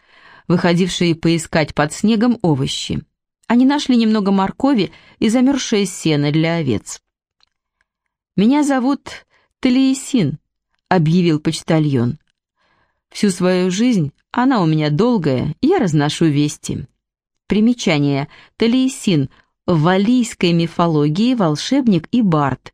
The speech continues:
первый из смертных, обладавший даром пророчества.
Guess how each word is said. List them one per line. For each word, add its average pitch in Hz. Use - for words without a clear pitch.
первый 147
из -
смертных, 269
обладавший 226
даром 151
пророчества. 147